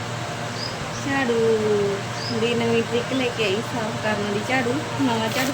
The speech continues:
ਘਰੇ ਲਾਉਣ ਤੋਂ ਪਹਿਲਾਂ ਇਹਨੂੰ ਸਾਫ਼ ਕਰਨਾ ਜ਼ਰੂਰੀ ਹੁੰਦਾ ਨਾ, ਤਾਂ ਕਈ ਦਿਨਾਂ ਤੱਕ ਇਹ ਆਪਣਾ ਬੁਰਾ ਜਿਹਾ ਕਰਦਾ ਰਹਿੰਦਾ ਗਾ, ਖਿਲਰਦਾ ਰਹਿੰਦਾ ਇਹਦਾ।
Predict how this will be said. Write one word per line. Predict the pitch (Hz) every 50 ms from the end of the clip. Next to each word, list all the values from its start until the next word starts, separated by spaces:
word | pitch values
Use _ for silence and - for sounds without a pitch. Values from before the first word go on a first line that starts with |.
| -
ਘਰੇ | 254 254 254 254
ਲਾਉਣ | 247 240 226 220 214 208
ਤੋਂ | - 226 208
ਪਹਿਲਾਂ | 214 214 214 220 226
ਇਹਨੂੰ | 240 240 233 247 269 294 285 - - - - - - - - - - - - - - - - - - - - - - - - -
ਸਾਫ਼ | 294 262 233 - - -
ਕਰਨਾ | 262 240 233 233 233 240
ਜ਼ਰੂਰੀ | 233 240 240 240 233 226 226 240
ਹੁੰਦਾ | 226 233 226 220 214 214
ਨਾ, | 214 220 240 247 240
ਤਾਂ | 269 277 - - - - - - - - - - -
ਕਈ | 302 269 269 262
ਦਿਨਾਂ | 254 240 294 294 294 294 277
ਤੱਕ | 269 269 269 - -
ਇਹ | 254 240 262 262 240 240 240 233 220 - 240 240
ਆਪਣਾ | 247 - - 247 240 233 233 233 233 247 254 247 247 - - - - - 247 247 240
ਬੁਰਾ | 233 247 240 240 233 233
ਜਿਹਾ | 233 226 226 233 262 262 - - -
ਕਰਦਾ | 226 214 208 196 214 208
ਰਹਿੰਦਾ | 214 208 202 202 214 240
ਗਾ, | 247 254 269 - - - -
ਖਿਲਰਦਾ | 302 277 240 233 214 220 220 214 208
ਰਹਿੰਦਾ | 208 202 202 208 233 240
ਇਹਦਾ। | 240 233 262 302